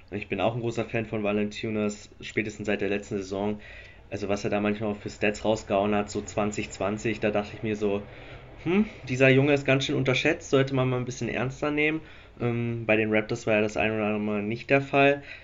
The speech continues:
Ähm, ja, ich würde auch sagen, dass die Pelicans ganz klar diesen Trade gewonnen haben. Ähm, ich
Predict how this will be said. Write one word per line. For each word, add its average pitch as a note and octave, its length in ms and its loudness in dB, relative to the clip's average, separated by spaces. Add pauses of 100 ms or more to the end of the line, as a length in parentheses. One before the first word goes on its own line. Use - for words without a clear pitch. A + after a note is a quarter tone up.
(420)
Ähm, B2+ 400 2
ja, A2 240 8
ich - 140 -2
würde A#2 160 6
auch A#2+ 100 6
sagen, A#2+ 380 2
dass A2 180 -6
die A2 180 -2
Pelicans G#2+ 540 -2
ganz G#2+ 220 -2
klar G2 180 -2
diesen G2+ 500 -6
Trade G#2+ 280 2
gewonnen G#2+ 360 -2
haben. B2 480 0 (160)
Ähm, G2+ 460 -6 (760)
ich - 260 -10